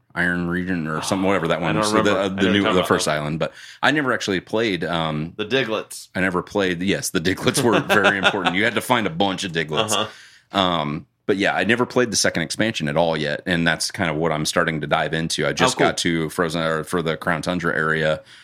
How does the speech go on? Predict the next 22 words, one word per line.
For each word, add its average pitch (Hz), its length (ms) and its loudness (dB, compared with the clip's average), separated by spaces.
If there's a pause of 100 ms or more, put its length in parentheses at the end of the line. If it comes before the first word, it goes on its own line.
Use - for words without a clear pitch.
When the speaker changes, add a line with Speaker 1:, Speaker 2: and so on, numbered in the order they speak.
(180)
Speaker 1:
on 85 220 2
Pokemon 80 380 -2
Sword 80 200 -4
and 73 100 -6
Shield, 78 260 -2
pick - 160 -6
the 80 100 -4
game 71 200 -2
back 71 220 -4
up, 73 180 -4
and 71 80 -6
I'm 71 140 -6
starting 71 280 -2
to - 80 -10
kinda 73 300 -6 (360)
dive 90 280 0
into 76 220 -2
there 73 220 -2
a 71 60 -4
little 69 240 -8
bit. 73 380 -6
Um, 76 460 -6